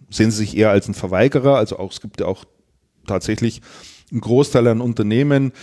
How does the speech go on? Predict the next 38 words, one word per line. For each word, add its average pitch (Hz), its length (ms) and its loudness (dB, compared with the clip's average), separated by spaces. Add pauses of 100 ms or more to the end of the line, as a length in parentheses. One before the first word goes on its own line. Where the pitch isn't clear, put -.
(320)
die 117 400 0
für 123 200 -2
sich 156 240 -2
selber 131 320 2
genommen 120 420 -2
überhaupt 113 360 -2
keinen 113 220 -2
Grund 131 320 -2
sehen, 135 560 0
handeln 175 400 0
zu - 120 -4
müssen. 180 380 -2 (180)
Ja, 107 140 -4
also 120 280 -4
einfach 110 360 -6
denken, 117 560 -2
nee, 117 160 -4
ist - 160 -6
doch 92 120 -10
alles 107 320 -6
wunderbar, 113 400 0
es 139 100 -4
passt - 280 -2
alles, 117 320 0 (500)
äh, - 60 -6
wir 104 460 2
haben 117 140 0
keine 117 220 2
Schmerzen, 107 580 -2 (160)
das - 180 -8
wird 104 140 -2
auch 107 100 -2
die 104 100 -4
nächsten 98 280 -4
Jahre 98 240 0
einfach 101 280 -6
so 101 240 -6
weiterlaufen, 104 640 2